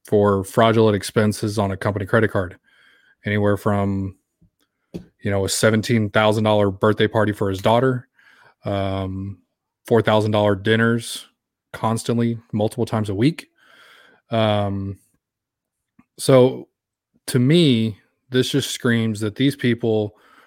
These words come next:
are dealing with some shady individuals, and they have been for years.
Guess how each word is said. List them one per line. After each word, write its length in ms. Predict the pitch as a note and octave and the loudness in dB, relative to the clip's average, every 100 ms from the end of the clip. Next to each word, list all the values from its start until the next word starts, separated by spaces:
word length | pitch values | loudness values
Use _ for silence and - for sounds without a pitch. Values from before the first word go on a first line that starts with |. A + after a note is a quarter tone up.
| _ _ | _ _
are 140 | A#2 A2 | -4 -4
dealing 720 | G2+ B2 B2 A#2 A2 G#2 G2 _ _ _ _ _ _ - | 0 2 2 0 -4 -6 -12 _ _ _ _ _ _ -6
with 320 | A2 A2 G2 - | -2 -2 -4 -10
some 340 | - - A2+ | -16 -10 -8
shady 380 | - B2 A2+ A#2 | -2 0 0 0
individuals, 800 | G#2+ G#2 A2+ G#2+ G2 G2+ - - _ _ _ _ - | -2 0 0 0 -4 -6 -10 -16 _ _ _ _ -4
and 100 | B2+ | 0
they 60 | |
have 200 | A#2+ B2 | 2 2
been 140 | A#2+ A2 | 2 0
for 160 | A2+ | -2
years. 520 | G#2 G#2 F#2+ F2+ - | 0 0 -2 -6 -14